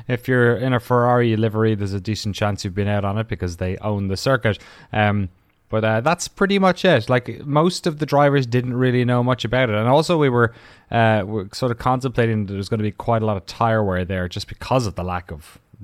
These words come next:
racing and the lack of, you know, whenever that surface was done last.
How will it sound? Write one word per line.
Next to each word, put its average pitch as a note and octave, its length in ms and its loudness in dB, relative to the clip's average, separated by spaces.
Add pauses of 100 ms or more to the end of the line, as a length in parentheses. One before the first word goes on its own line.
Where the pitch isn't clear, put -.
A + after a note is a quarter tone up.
racing E2+ 600 -6
and F2 180 -8
the F2 300 -10
lack F2+ 260 -8
of, E2+ 140 -8 (400)
you F2+ 80 -10
know, E2+ 180 -6
whenever F2+ 420 -4
that F2 240 -8
surface G#2 400 -4
was F#2 140 -6
done F2+ 180 -4
last. G2+ 380 -6